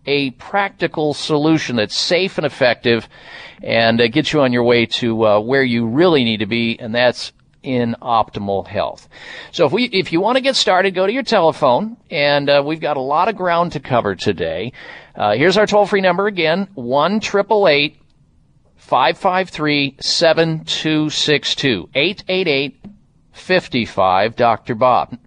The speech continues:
Remember, the only bad health question is the one you're not asking. One triple eight five five three seven two six two. Now,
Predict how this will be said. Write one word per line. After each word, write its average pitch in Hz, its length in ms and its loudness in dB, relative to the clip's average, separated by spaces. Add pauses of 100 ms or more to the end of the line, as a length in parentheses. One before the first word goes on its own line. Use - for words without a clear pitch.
(120)
Remember, 226 380 0
the 151 200 -4
only 233 340 2
bad 170 380 0
health 185 320 0
question 175 560 -2 (400)
is 135 240 0
the 143 100 -2
one 147 220 0
you're 147 120 0
not 131 200 4
asking. 104 480 0 (600)
One 185 340 0
triple 226 420 2
eight 165 220 2
five 170 340 0
five 160 320 2
three 135 440 -2
seven 160 560 2
two 151 420 -2
six - 460 0
two. 143 260 2 (520)
Now, 156 340 2